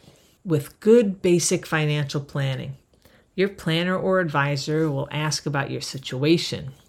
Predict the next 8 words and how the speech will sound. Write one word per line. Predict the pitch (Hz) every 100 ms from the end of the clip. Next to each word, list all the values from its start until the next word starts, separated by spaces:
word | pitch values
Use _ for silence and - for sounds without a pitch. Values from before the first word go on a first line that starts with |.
| _ _
your | 185 170
family, | - 190 196 190 151 117 - - _ _ - _ -
your | 135
finances, | - 160 175 175 170 165 - 165 165 156 - _ _ -
and | 156
importantly, | 147 139 - 190 - 143 147 151
your | 160 165
goals. | 151 175 190 123 - -